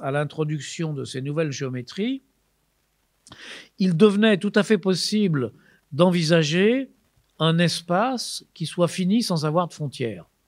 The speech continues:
Alors, je pense que c'est pas du tout facile à se représenter, mais pensez aux surfaces. Pensez aux surfaces, euh, si vous pensez à la surface du plan, elle est infinie. Et vous vous dites, « Si je veux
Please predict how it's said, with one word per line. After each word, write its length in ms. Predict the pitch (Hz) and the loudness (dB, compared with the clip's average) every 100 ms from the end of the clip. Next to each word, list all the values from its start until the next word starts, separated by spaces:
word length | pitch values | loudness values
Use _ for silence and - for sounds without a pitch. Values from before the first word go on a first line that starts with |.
| _ | _
Alors, 320 | 113 110 98 _ - _ _ | -10 -8 -10 _ -20 _ _
je 120 | - 113 | -12 -8
pense 300 | 147 147 - | -4 -4 -6
que 240 | 123 110 - _ _ | -8 -8 -10 _ _
c'est 160 | - 113 | -10 -4
pas 180 | 170 | -2
du 120 | 151 147 | -2 -2
tout 100 | - | -4
facile 400 | 151 - 165 139 | -4 -4 -4 -4
à 60 | |
se 100 | - | -6
représenter, 800 | 131 - 120 117 120 185 247 277 _ _ _ - | -10 -8 -8 -8 -6 -2 -2 -4 _ _ _ -4
mais 80 | 147 | -2
pensez 340 | 190 185 240 | 0 0 2
aux 100 | 254 | 0
surfaces. 680 | 170 165 - 131 120 - - - - _ | 0 -4 -4 -4 -4 -8 -12 -18 -20 _
Pensez 300 | - 180 196 | -2 0 2
aux 80 | 202 | 0
surfaces, 680 | 160 156 - 190 247 226 - _ _ _ - | 0 -6 -4 -2 -2 -4 -12 _ _ _ -12
euh, 280 | 135 127 143 175 _ _ - | -10 -10 -12 -20 _ _ -8
si 140 | 202 | -4
vous 120 | 220 | -4
pensez 440 | 202 208 196 233 190 | -2 -2 0 0 2
à 60 | |
la 100 | 156 | 0
surface 400 | 139 170 185 160 | -2 -4 -2 -2
du 160 | 131 135 | -4 -8
plan, 420 | 170 196 254 294 _ _ _ _ _ | -2 0 -2 -4 _ _ _ _ _
elle 160 | 147 175 | 0 0
est 140 | 175 | 2
infinie. 500 | 185 175 196 175 117 _ _ _ - - - _ _ | 0 2 0 0 -2 _ _ _ -20 -20 -20 _ _
Et 80 | 135 | -6
vous 200 | 131 139 | -4 -4
vous 140 | 139 143 | -4 0
dites, « 340 | 196 214 - | 0 -2 -6
Si 180 | - 170 | -8 -6
je 140 | 139 151 | -4 2
veux 320 | 185 175 | 4 4